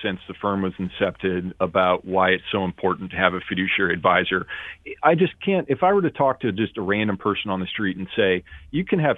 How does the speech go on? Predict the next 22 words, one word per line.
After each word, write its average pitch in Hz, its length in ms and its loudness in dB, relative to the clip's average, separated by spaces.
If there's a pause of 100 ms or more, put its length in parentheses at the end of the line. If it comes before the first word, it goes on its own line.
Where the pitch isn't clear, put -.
two 151 140 0
different 131 300 -4
types 104 280 -2
of 101 180 -10
planners 92 480 -2
or 92 120 0
advisors. 90 580 0
You 113 140 -2
can 120 140 -2
have 110 180 0
one 147 240 0
that 123 140 -2
legally 131 440 -2
is 117 120 -4
obligated 101 600 0
to 98 40 -6
place 98 340 -2
your 98 140 -2
interests 98 340 -2
before 98 280 -2
their 95 160 2
own, 170 260 4